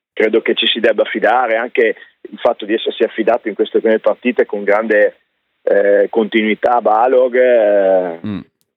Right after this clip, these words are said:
Speaker 1: nonostante qualcuno all'inizio fosse molto scettico e, e dubbioso, poi invece è stata la scelta corretta e Balog ha dato delle risposte straordinarie in queste partite. Quindi, insomma,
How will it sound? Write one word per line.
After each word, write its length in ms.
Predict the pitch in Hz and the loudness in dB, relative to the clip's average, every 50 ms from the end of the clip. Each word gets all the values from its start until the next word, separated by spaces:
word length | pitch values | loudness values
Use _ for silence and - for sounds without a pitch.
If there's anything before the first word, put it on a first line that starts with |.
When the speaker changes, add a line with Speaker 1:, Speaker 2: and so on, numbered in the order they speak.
| _ | _
Speaker 1:
nonostante 560 | - 95 95 - _ 113 110 117 - - 104 - | -10 -8 -8 -4 _ -2 -2 -2 -4 -6 -4 -2
qualcuno 640 | 110 107 104 - _ 117 123 135 131 127 123 113 | -2 -2 -2 -2 _ 0 2 2 2 2 2 2
all'inizio 960 | 110 110 107 104 107 113 123 135 - - - _ - 165 - 107 104 101 98 - | 2 0 -2 -4 -6 -4 -4 -4 -6 -8 -8 _ 2 4 4 4 4 4 2 0
fosse 360 | - - 107 - - - 110 | 0 -2 -2 -2 -2 -4 -2
molto 520 | 101 107 107 104 - - 107 104 98 101 | 0 0 -2 0 0 2 2 4 4 2
scettico 800 | 98 - - 117 123 135 131 - - - - - 104 101 101 101 98 | 2 0 0 2 2 2 0 -2 -10 -12 -4 0 2 4 4 4 4
e, 340 | 98 98 98 95 95 92 - - - - _ _ | 4 4 4 4 2 2 0 -6 -20 -20 _ _
e 100 | - - | -4 0
dubbioso, 1000 | 107 127 127 131 131 123 120 120 123 120 - 131 139 143 143 131 123 117 110 101 | 0 0 2 2 2 4 4 4 2 2 2 2 2 4 4 4 4 2 2 0
poi 180 | - 117 110 110 | 0 0 0 2
invece 260 | 101 104 - - - | 2 0 0 -2 -6
è 20 | |
stata 280 | - - 107 95 - 104 | -2 -2 -2 0 2 0
la 80 | 101 | 0
scelta 300 | 101 - 107 98 - 110 | 2 0 -2 -2 -2 -4
corretta 480 | 98 - 113 107 95 98 107 113 - 113 | -2 0 0 2 2 2 0 0 0 -4
e 40 | 92 | -2
Balog 320 | 90 98 101 107 104 92 98 | 0 0 0 0 0 2 0
ha 80 | 107 | 2
dato 240 | 107 98 95 - 98 | 2 0 -2 -4 -8
delle 180 | - 95 95 95 | -4 0 0 0
risposte 640 | 87 - - - 95 98 - - 95 92 90 87 - | -2 -4 -2 -2 -2 -2 0 0 0 2 2 0 -4
straordinarie 580 | - 95 90 95 90 98 110 120 120 110 104 | -4 -4 -4 -4 -4 -4 -2 -2 0 0 -2
in 40 | 92 | -4
queste 240 | - 101 - - 104 | -6 -10 -10 -10 -8
partite. 540 | - 101 95 - _ 98 82 - - - _ _ _ - - - - _ _ _ _ _ _ _ | -8 -6 -8 -8 _ -10 -10 -10 -12 -20 _ _ _ -20 -20 -20 -20 _ _ _ _ _ _ _
Quindi, 220 | _ - 120 123 | _ -2 0 0
insomma, 460 | 123 - - 131 120 110 107 101 98 | 0 2 2 0 0 0 -2 -2 -2